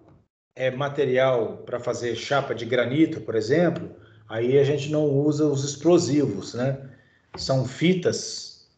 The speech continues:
é, de diamante, né, que tem cortante, ela vai fatiando a pedreira, é, então ela não sofre a detonação, porque aí é um material mais caro, né?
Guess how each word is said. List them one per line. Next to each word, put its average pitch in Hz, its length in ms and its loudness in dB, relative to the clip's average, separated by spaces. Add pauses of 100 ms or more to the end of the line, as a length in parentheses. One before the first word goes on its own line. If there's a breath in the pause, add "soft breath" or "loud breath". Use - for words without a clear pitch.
(120)
é, 107 760 0 (180)
de 107 180 -8
diamante, 123 580 4
né, 135 180 2
que - 100 -8
tem 123 320 -4 (240)
cortante, - 880 0 (360 soft breath)
ela 123 220 2
vai 127 180 4
fatiando 135 600 2
a 131 60 2
pedreira, 151 760 4 (140)
é, - 240 -12 (100)
então 131 340 -4
ela 135 140 4
não 147 160 2
sofre 143 360 2
a 139 40 0
detonação, 147 600 2
porque - 160 -8
aí 107 80 -2
é 113 40 2
um 123 60 0
material 131 360 0
mais 123 220 0
caro, 147 400 6
né? 139 160 0